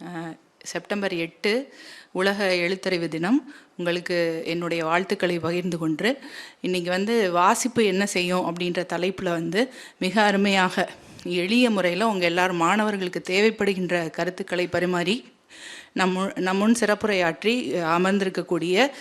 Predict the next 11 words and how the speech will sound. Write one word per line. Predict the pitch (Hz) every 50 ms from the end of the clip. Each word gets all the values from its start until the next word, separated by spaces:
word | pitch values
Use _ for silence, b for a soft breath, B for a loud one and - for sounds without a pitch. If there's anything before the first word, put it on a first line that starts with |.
| B B B B B 185
தினேஷ்குமார் | 196 208 226 277 277 - - 226 208 196
சார் | 190 180 - 180 175 175 180
அவர்களுக்கு, | 170 170 170 165 170 165 160 156 - 226 285 285 277 285 - - -
அ, | 180
அருளானந்தர் | 175 170 170 165 170 165 180 220 240 262 262 254 240 214 196
கல்லூரி | - 185 175 190 214 226 226 214 -
சார்பாகவும் | 196 175 170 170 170 165 170 175 180 208 262 285 -
நாட்டு | 190 190 196 208 - 220
நலப்பணி | 214 196 190 185 - 185 180 170
திட்டத்தின் | 165 196 175 - 185 175 - 190 185 170 -
சார்பாகவும் | 175 156 160 165 165 165 165 175 208 262